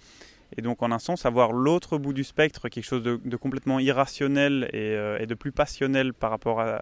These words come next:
à cette connexion à la nature est, est fondamental, dans le sens qu'il faut, il faut avoir les deux pour, euh, avancer, euh, vers la bonne direction.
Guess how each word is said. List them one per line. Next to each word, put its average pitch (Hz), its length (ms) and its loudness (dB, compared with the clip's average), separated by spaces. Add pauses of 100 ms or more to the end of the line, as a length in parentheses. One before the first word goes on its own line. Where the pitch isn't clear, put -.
à - 20 -8
cette 113 200 -14
connexion 113 340 -6
à - 20 -2
la 110 80 -4
nature 110 360 -4
est, - 440 -2 (220)
est - 80 -14
fondamental, 123 580 0
dans 135 60 0
le 120 80 -4
sens - 220 -8
qu'il 113 240 -6
faut, 117 320 -6
il 117 40 -10
faut - 140 -2
avoir 113 220 2
les 113 100 -4
deux 143 300 -2 (760)
pour, 107 320 -2
euh, 104 300 -2 (160)
avancer, 113 400 -4
euh, 117 360 -2 (800)
vers 113 160 -2
la 110 80 -2
bonne 117 160 -2
direction. 110 380 -8